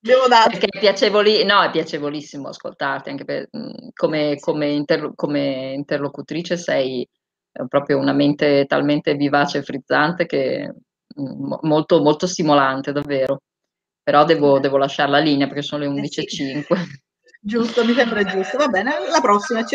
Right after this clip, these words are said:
Speaker 2: Io
Speaker 1: organizzeremo
Speaker 2: spe-,
Speaker 1: per una
Speaker 2: spero che tu non me ne voglia, ma la
Speaker 1: No,
Speaker 2: connessione
Speaker 1: no,
Speaker 2: non è
Speaker 1: sì.
Speaker 2: andata bene e mi sa che la registrazione, se a un certo punto in poi ha un po' fallato e io non, cioè, ti ho visto statica, non, non in movimento. Non so se
Speaker 1: Eh.
Speaker 2: sarà venuta in movimento, lo scoprirò,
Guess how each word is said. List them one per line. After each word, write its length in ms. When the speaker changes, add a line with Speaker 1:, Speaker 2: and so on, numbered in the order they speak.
Speaker 2:
Io 240
Speaker 1:
organizzeremo 0
Speaker 2:
spe-, 320
Speaker 1:
per 60
una 100
Speaker 2:
spero 340
che 160
tu 140
non 140
me 120
ne 100
voglia, 480
ma 340
la 360
Speaker 1:
No, 180
Speaker 2:
connessione 380
Speaker 1:
no, 20
Speaker 2:
non 160
è 60
Speaker 1:
sì. 40
Speaker 2:
andata 420
bene 340
e 40
mi 140
sa 180
che 140
la 120
registrazione, 720
se 80
a 40
un 60
certo 300
punto 240
in 100
poi 260
ha 80
un 120
po' 140
fallato 680
e 240
io 180
non, 240
cioè, 200
ti 80
ho 60
visto 320
statica, 580
non, 220
non 380
in 100
movimento. 680
Non 120
so 180
se 220
Speaker 1:
Eh. 160
Speaker 2:
sarà 280
venuta 340
in 80
movimento, 440
lo 80
scoprirò, 600